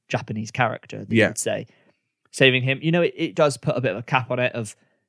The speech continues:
Speaker 1: this guy just wants to save life. Like, he just sees life as worth saving. And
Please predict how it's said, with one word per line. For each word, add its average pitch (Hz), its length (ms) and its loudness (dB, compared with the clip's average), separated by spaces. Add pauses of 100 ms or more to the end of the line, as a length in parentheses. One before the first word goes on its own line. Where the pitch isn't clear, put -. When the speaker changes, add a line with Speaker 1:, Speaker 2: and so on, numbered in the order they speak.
(140)
Speaker 1:
this 131 120 2
guy 143 260 6
just 131 320 -6
wants - 360 -6 (420)
to - 100 -6
save 120 360 4 (800)
life. 147 340 4
Like, 117 100 -4
he 123 100 -10
just 113 240 -12 (160)
sees 123 400 -8
life 113 240 -4
as - 80 -18
worth 113 180 -12
saving. 120 380 -6
And 139 240 2